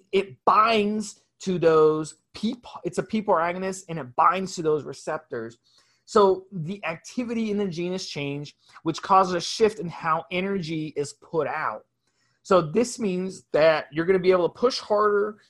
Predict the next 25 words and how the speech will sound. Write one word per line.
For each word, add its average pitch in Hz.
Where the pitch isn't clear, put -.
longer 185
when 165
it 139
comes 165
to 156
endurance 147
without 165
becoming 170
winded. 180
Now, 175
if 160
you 190
ever 190
taken 180
a 156
stimulant 220
before 170
a 135
workout, 143
you'll 180
notice 190
you 175
get 160
winded 185
quicker. 127